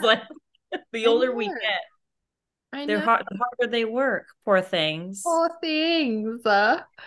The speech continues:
Speaker 1: honestly, I think if I didn't meditate, I wouldn't remember anything. Like, <laughs>
Speaker 2: Uh, I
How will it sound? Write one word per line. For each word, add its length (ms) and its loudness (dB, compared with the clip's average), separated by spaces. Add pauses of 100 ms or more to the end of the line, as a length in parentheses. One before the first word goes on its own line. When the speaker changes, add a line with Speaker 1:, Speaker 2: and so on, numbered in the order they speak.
(180)
Speaker 1:
honestly, 460 4
I 120 6
think 160 -8
if 120 -6
I 140 6
didn't 280 -4
meditate, 540 0
I 100 4
wouldn't 240 -4
remember 360 -2
anything. 600 -4
Like, 420 -6
<laughs> 20 -4 (800)
Speaker 2:
Uh, 180 -8 (200)
I 500 4